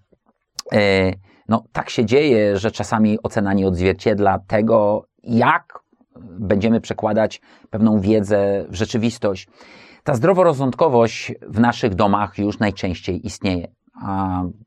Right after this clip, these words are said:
domy, w których jest ogromna presja na jak najlepsze oceny, gdzie ta gonitwa,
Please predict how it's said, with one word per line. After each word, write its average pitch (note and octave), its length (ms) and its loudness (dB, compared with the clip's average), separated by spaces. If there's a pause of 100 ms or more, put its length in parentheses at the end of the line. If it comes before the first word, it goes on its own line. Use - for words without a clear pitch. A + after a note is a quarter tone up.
domy, F2 800 0
w - 60 -20
których G#2+ 400 0
jest G#2 240 0
ogromna A#2+ 360 2
presja F#2+ 800 -8
na G2 220 -6
jak G#2+ 180 -6
najlepsze A#2 440 0
oceny, F#2+ 600 -8 (340)
gdzie G2 140 -2
ta B2 100 -2
gonitwa, A#2+ 840 2